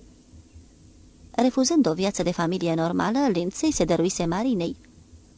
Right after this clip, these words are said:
Se întreba adesea dacă nu cumva tocmai acea forță interioară și acea încredere înnăscută nu fuseseră principalele cauze ale prăbușirii sale.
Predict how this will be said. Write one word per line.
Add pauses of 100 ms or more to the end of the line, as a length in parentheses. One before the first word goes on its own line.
Se
întreba
adesea
dacă
nu
cumva
tocmai
acea
forță
interioară
și
acea
încredere
înnăscută (380)
nu
fuseseră
principalele
cauze
ale
prăbușirii
sale.